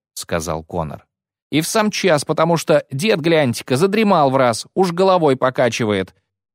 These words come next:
Носом ровно деркач нюхает. Эй, дед, не спите! Сказывайте нам о ведьмаке Геральте! С того места, где над Яругой дружина остановилась.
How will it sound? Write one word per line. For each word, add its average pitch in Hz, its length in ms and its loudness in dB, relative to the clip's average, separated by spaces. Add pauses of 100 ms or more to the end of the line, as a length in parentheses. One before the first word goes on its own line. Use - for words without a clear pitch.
(120)
Носом 190 420 2
ровно 196 260 4
деркач 190 500 0
нюхает. 113 580 -2
Эй, 226 180 2
дед, 202 360 0 (140)
не 226 140 0
спите! 220 640 -2 (120)
Сказывайте 233 680 2
нам 202 200 2
о 165 60 2
ведьмаке 180 460 0
Геральте! 147 640 0 (320)
С - 100 -12
того 208 240 2
места, 226 380 2
где 156 180 2
над 202 160 2
Яругой 190 400 2
дружина 190 460 2
остановилась. 156 720 -2